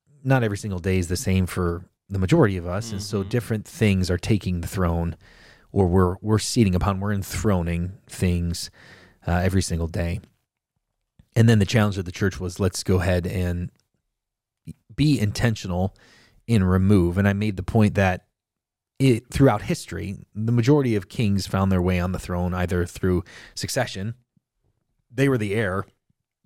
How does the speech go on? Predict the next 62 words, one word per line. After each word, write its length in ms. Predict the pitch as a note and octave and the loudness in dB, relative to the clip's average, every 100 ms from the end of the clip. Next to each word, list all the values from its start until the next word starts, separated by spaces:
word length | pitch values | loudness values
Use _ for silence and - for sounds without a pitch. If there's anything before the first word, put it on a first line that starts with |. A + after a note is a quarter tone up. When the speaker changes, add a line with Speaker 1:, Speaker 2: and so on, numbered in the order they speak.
| _ | _
Speaker 1:
They're, 320 | G2+ A#2 A2+ - | -2 0 0 -4
somebody 320 | D3 A#2+ F#2+ | -4 -4 -4
died, 340 | F#2+ E2 E2+ | -4 -6 -8
and 160 | G2+ A#2 | -8 -6
Speaker 2:
Yeah. 80 | G#2 | -6
Speaker 1:
so 100 | G2+ | -6
now 260 | G2 G#2 G2 | -4 -4 -2
they're, 340 | G#2 F#2+ F2+ F#2 | -2 -4 -6 -4
now 180 | G2+ | -2
they're 220 | G2 F#2+ E2 | -2 -4 -8
in 80 | |
charge. 460 | - D#3 F#2+ F2+ - - | -4 -2 0 -4 -8 -10
Speaker 2:
Yeah. 180 | A#2 A2 - - | -10 -10 -14 -6
Speaker 1:
Or 160 | - D#3 | 2 2
it 40 | |
was 140 | B2 A#2+ | 2 -2
taken 240 | B2 G2 | -4 -4
by 100 | F2 | -8
force. 500 | - C3+ - - - - | -8 -10 -10 -14 -14 -14
Speaker 2:
Right. 220 | E2+ E2+ - - | -14 -14 -14 -2
Speaker 1:
And 240 | G#2+ G2 | 2 2
so 240 | - A2+ G#2+ | 2 0 2
we 140 | C3 | 0
can 120 | A#2 | -2
sit 220 | - - | -6 -4
here 80 | C3 | -2
and 60 | B2+ | 0
we 80 | A#2+ | 0
can 180 | G#2+ | -2
wait 220 | G2 C#3 - | 0 -2 -4
for 260 | G#2+ G2 | -6 -4
our 220 | F#2 F2+ | -4 -6
sin 400 | - - B2+ G#2 | -8 -8 -6 -6
to 60 | F2 | -2
die 360 | G2 D#2+ E2 F2 | -2 0 -2 -4
off, 560 | G2 E2 D#2+ - - - | -2 -4 -6 -10 -16 -16
Speaker 2:
Yeah. 200 | D#2 - - - | -18 -18 -18 0
Speaker 1:
but 120 | G#2 | 4
that 140 | G#2+ G2 | 4 4
ain't 200 | F2 E2 | -2 -4
gonna 140 | D#2+ | -4
happen. 500 | G2 G#2 - B1+ - | -2 -2 -4 -12 -12
So 200 | - G#2 | -4 2
let's 180 | G2 F#2+ | 4 2
figure 180 | G#2 F2+ | 2 2
out 60 | |
a 40 | F2 | 4
way 120 | F2 | 2
to 80 | E2+ | 0
take 180 | G2 E2+ | -2 -2
it 60 | |
by 100 | F2+ | -4
force, 380 | - - F#2 - | -6 -4 -4 -2
and 80 | F#2+ | 0
the 40 | |
best 220 | F#2+ F2+ | 0 0
way 80 | F#2 | -2
to 80 | E2+ | -2
take 240 | - G#2+ | -2 -2
it 40 | F2+ | -2
by 140 | C#2+ | -8
force 400 | - - - - | -8 -8 -8 -10